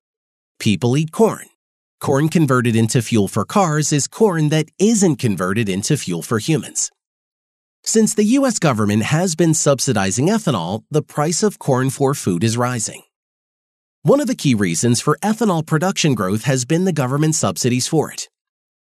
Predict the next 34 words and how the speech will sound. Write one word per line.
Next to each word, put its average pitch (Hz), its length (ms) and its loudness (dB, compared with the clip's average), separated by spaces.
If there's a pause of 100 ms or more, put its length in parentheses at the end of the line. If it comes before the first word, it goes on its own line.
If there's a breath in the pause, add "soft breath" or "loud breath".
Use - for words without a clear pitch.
Forty-five 180 720 2
billion 117 320 2
dollars 98 400 0
in 113 120 2
tax 147 360 -2
credits 98 400 -2
gave 120 320 0 (100)
forty-five 151 800 -2
cents 127 320 0
to - 160 -2
ethanol 175 480 -2
producers 110 580 -2
for 127 220 -2 (100)
every 156 380 -2
gallon 139 340 -2
produced 170 500 -2
between 151 400 -2
nineteen 165 480 -2
eighty 104 300 0
and 131 100 0
two 117 200 0
thousand 143 360 -4
eleven. 113 360 -6 (920)
This 175 280 0
was 139 180 2
a 117 80 2
strange 180 440 2
subsidy 104 580 0
considering 170 640 2
ethanol's 160 580 0
inefficiency 123 760 0
as 107 140 0
a 104 80 -2
fuel, 151 540 0